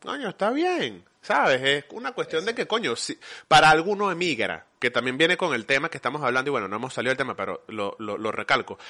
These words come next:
Speaker 1: porque quieres una mejor calidad de vida, porque quieres lograr cosas que en donde estás no las ibas a lograr,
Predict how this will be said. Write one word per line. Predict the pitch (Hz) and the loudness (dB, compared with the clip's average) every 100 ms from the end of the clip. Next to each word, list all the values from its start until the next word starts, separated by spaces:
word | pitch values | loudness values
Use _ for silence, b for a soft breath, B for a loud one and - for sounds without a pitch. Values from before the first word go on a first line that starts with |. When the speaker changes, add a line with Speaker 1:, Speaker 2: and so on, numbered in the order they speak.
| B B | B B
Speaker 1:
porque | 143 135 139 | -2 0 -2
quieres | 127 143 175 | 2 2 2
una | 180 | -4
mejor | 165 117 135 135 143 160 - B B B B B B B | -4 -4 -4 -2 -2 -4 -10 B B B B B B B
calidad | 160 143 120 127 | 2 4 4 4
de | 143 | 4
vida, | 147 160 151 123 104 - | 4 4 4 2 0 -2
porque | 127 104 117 | -4 -4 -6
quieres | 123 143 | -4 -4
lograr | 147 120 120 | -2 -4 -4
cosas | 143 135 151 | -6 -6 -6
que | 160 | -6
en | 127 | -4
donde | 110 104 | -6 -6
estás | - 120 | 0 0
no | 139 | 2
las | 139 147 | 0 2
ibas | 139 | 0
a | 139 | 0
lograr, | 107 107 135 123 101 | -2 2 2 2 0